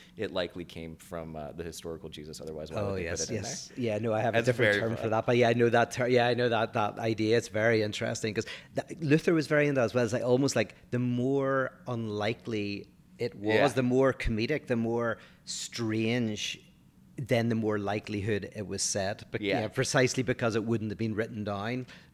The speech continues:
Speaker 2: Uh,
Speaker 1: Right.
Speaker 2: you know, 'cause, yeah, it would, uh, yeah. So that's very good. It's a good criterion.
Speaker 1: Yeah, it was in
Speaker 2: Yeah.
Speaker 1: the context of, like, I think one of the examples was how you,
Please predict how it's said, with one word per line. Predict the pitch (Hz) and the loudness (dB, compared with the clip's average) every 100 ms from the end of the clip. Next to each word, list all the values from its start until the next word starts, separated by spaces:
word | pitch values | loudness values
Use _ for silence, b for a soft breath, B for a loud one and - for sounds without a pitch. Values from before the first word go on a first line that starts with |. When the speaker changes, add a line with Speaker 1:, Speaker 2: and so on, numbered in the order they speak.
| 98 | -4
Speaker 2:
Uh, | 107 104 107 107 95 | -2 0 0 -2 -6
Speaker 1:
Right. | 110 104 95 139 | 0 0 0 0
Speaker 2:
you | 120 | 2
know, | 110 | 0
'cause, | - 113 - B B B | -4 -6 -6 B B B
yeah, | 110 92 95 | -2 0 -2
it | 113 | 0
would, | 107 104 | 0 2
uh, | 107 | 0
yeah. | 107 101 90 - | 0 -2 -6 -6
So | - | -2
that's | 104 104 | 0 -2
very | - 101 | -2 -4
good. | 95 98 | -2 -6
It's | 98 | -6
a | |
good | 92 110 | -4 -6
criterion. | - 98 - 90 98 | -4 -8 -6 -6 -2
Speaker 1:
Yeah, | 117 | 0
it | |
was | 120 127 | 0 -2
in | |
Speaker 2:
Yeah. | 98 | -4
Speaker 1:
the | 98 | -4
context | 82 117 113 - | -6 -6 -6 -8
of, | 92 | -8
like, | 95 87 - | -6 -6 -10
I | 98 | -14
think | 101 | -12
one | 104 | -10
of | 95 | -8
the | 90 | -8
examples | 85 90 87 87 85 | -8 -8 -8 -10 -10
was | 82 80 - B B B B B B - - - - - _ _ - | -10 -10 -16 B B B B B B -20 -20 -20 -20 -20 _ _ -16
how | 101 | -12
you, | 87 | -12